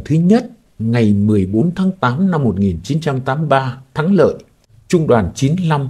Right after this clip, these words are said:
sư đoàn ba linh bảy chúng tôi săn bằng cứ điểm này, trả thù cho cán bộ chiến sĩ hy sinh trong trận khát nước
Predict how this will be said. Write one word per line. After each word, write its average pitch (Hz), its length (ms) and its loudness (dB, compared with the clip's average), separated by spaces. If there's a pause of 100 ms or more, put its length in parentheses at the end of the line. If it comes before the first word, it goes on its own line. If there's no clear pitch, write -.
(200)
sư - 260 2
đoàn 90 320 -2
ba 131 120 2
linh 127 260 0
bảy 104 220 -2
chúng 160 240 -4
tôi 131 280 2 (440)
săn 156 420 -2
bằng 107 280 0 (100)
cứ 151 160 2
điểm 113 300 2
này, 95 280 -2 (360)
trả 127 200 0
thù 107 380 0
cho 156 140 2
cán 151 320 -2
bộ 135 220 4
chiến 160 300 0
sĩ 139 280 0
hy 160 260 2
sinh 139 340 -2 (200)
trong 139 340 -2
trận - 220 -2
khát 175 300 -6
nước 196 240 2